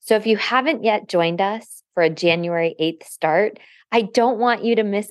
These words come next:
out. The group starting in January will have so much energy, and we're going to harness all of that for good,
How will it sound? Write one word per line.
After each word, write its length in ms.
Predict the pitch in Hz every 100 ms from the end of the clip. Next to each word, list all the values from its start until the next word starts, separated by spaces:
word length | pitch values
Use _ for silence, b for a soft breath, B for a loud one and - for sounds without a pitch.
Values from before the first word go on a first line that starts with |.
| -
out. 480 | 196 180 - - - _ _ _ _ _ -
The 80 |
group 320 | 220 214 262 262
starting 380 | - 247 240
in 140 | 226 220
January 560 | 190 190 196 190 190
will 180 | 185 175
have 280 | 175 160 156
so 560 | - - - - 226 240
much 260 | 247 240
energy, 680 | 196 160 147 147 139 135 147 _ _ _ -
and 160 | 196
we're 120 | 202 226
going 280 | 262 269
to 60 | 247
harness 460 | - 185 185 180 - -
all 280 | 160 170 170
of 200 | 160 156
that 300 | 151 151 - _
for 500 | 165 156 147 147 151 _ _
good, 560 | 180 175 165 143 123